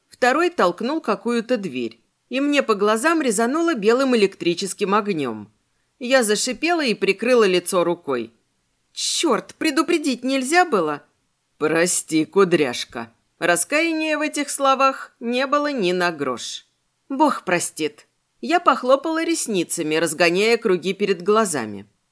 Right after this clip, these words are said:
Это получилось неожиданно быстро, и смогла осмотреться вокруг.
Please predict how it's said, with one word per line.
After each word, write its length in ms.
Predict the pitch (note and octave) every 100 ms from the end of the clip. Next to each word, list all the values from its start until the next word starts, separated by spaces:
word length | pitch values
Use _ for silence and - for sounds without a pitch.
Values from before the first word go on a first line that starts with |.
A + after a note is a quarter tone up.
| _
Это 260 | D#4 E4+ D4
получилось 640 | A#3+ A#3 A#3+ F4+ F#4 E4
неожиданно 680 | C#4+ C4+ C4 D#4 E4 D#4 D4+
быстро, 640 | D#3+ C3+ - - A2+ G#2+ _ -
и 120 | D#4+
смогла 460 | D#4 C#4+ C4+ D#4 C#4
осмотреться 680 | G3 F#3+ F#3 A3 G#3 A3
вокруг. 580 | G#3 A#3+ - A#2 - -